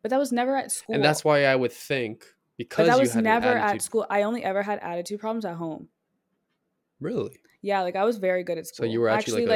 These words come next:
Speaker 1: like, to friends. Like, I was very, like, respectful to, like, teachers and stuff.
Speaker 2: Right.
Speaker 1: But, like, with friends, obviously, I had attitude and stuff like that. And I was like, "Girl, please." Mm.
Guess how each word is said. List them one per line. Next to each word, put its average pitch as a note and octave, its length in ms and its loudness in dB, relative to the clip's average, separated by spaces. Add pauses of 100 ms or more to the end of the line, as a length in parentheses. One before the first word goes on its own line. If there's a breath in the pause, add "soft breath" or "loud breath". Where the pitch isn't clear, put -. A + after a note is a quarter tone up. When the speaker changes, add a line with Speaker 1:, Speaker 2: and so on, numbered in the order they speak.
Speaker 1:
like, - 60 -6
to G#3+ 120 -4
friends. F#3+ 720 -8
Like, G#3+ 160 -2
I A3 120 0
was A#3+ 140 4
very, C#4 340 0
like, C#4 160 -4
respectful G3+ 560 -8
to, A3 100 -12
like, F3 200 -8
teachers A3+ 480 -6
and A#3+ 140 -8
stuff. C#4+ 300 -6 (280 soft breath)
Speaker 2:
Right. F#2+ 300 -2 (580 soft breath)
Speaker 1:
But, G3+ 160 -2
like, F3 520 -8 (280)
with G3+ 160 -4
friends, F3+ 280 -10
obviously, E3 320 -12
I D#3+ 40 -12
had - 120 -14
attitude - 340 -14
and F3 80 -18
stuff F#2+ 140 -16
like F#2+ 80 -14
that. F#2+ 100 -12
And G2+ 80 -14
I - 40 -12
was G3 80 -12
like, G#3 100 -8
"Girl, C4 160 -6
please." F3 300 -8
Mm. D#3+ 280 -12